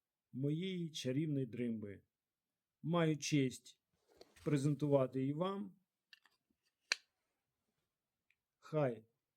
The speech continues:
надихає вас продовжувати, е, наше українське, е, просувати і розвивати. Е, і по традиції, е, всім, е,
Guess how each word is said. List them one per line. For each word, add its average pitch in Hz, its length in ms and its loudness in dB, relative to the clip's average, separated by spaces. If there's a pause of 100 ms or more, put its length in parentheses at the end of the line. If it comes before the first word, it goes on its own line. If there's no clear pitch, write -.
(280)
надихає 160 640 6
вас 170 480 2 (120)
продовжувати, 135 1000 2 (380)
е, 123 600 -6 (540)
наше 156 480 4
українське, 156 840 6
е, 131 680 4 (340)
просувати 143 680 4
і 135 40 4
розвивати. 131 840 -2 (600)
Е, 120 520 -6 (420)
і 226 400 6 (400)
по 185 160 4
традиції, 147 1000 6
е, 131 340 0
всім, 151 500 6
е, 127 360 -2